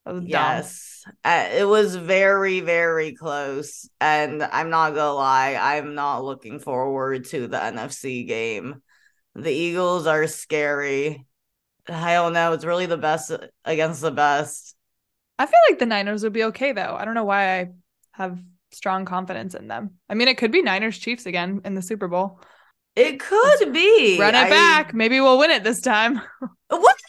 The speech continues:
Speaker 2: are we?
Speaker 1: I know. <laughs> I'm just
Speaker 2: We.
Speaker 1: kidding.
Speaker 2: I, what team are you on, Alyssa? You
Speaker 1: I have
Speaker 2: literally
Speaker 1: no
Speaker 2: were
Speaker 1: idea.
Speaker 2: like, "This is the order of my team."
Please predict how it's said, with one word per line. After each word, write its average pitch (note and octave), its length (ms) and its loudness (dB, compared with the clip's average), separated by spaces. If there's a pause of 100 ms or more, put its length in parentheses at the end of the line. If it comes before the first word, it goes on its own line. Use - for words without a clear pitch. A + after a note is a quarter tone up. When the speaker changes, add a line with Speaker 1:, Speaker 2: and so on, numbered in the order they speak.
(140)
Speaker 2:
are F#4 200 -2
we? G#4 600 4
Speaker 1:
I G#3 220 2
know. D#3+ 120 -2
<laughs> D#4 280 0
I'm - 160 2
just B3+ 160 0
Speaker 2:
We. E4+ 180 0
Speaker 1:
kidding. C4 220 -6 (140)
Speaker 2:
I, F#4+ 280 4
what - 280 4
team G#4 280 8
are F#4+ 140 6
you E4+ 140 2
on, E4+ 340 10
Alyssa? D4 720 4 (200)
You F#4 80 2
Speaker 1:
I - 40 6
have C#4+ 140 4
Speaker 2:
literally F#4+ 140 0
Speaker 1:
no F4+ 240 4
Speaker 2:
were E4+ 60 2
Speaker 1:
idea. D#4+ 120 4
Speaker 2:
like, C4 260 0 (220)
"This E4 180 -4
is D#4 120 -8
the C#4+ 120 0
order C#4 520 0
of A#3+ 160 -2
my A3+ 220 0
team." A#3 500 -6